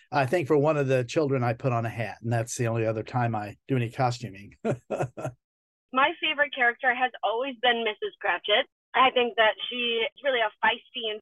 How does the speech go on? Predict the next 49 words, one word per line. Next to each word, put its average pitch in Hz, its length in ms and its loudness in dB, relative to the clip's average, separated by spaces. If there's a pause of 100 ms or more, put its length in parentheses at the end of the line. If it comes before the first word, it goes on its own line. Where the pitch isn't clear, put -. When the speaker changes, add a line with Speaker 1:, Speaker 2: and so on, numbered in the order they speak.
Speaker 2:
fiery 214 680 0
woman, 226 560 4
and 214 440 2 (120)
the 226 80 2
way 233 400 4
that, 208 400 6 (160)
you 214 200 0
know, 196 100 6
my 196 180 4
dad, 190 280 6
David, 196 320 2
portrays 311 520 4
it, 208 240 6 (480)
I'm 254 160 -2
always 294 340 2
looking 247 320 -4
for 208 160 -4
varieties 214 760 4 (100)
of 185 320 4
expressing 208 720 -2
the 175 100 -4
character. 233 400 2
You 185 140 0
know, 190 100 2
I 180 80 2
don't 220 220 2
want 226 100 2
her 233 100 4
to 254 140 -4
just 403 240 2
be 277 160 -2
angry. 185 400 0 (240)
I 208 60 2
don't 233 160 4
want 254 160 6
her 254 80 6
to 262 180 6
just 349 300 2
be 254 160 -6
sad, 170 320 2 (360)
'cause 262 140 2 (140)
she's 247 160 -6
my 247 160 2
favorite 220 340 4
character. 233 320 4
I 208 100 4
think 262 200 2
I 196 80 4
probably 202 480 2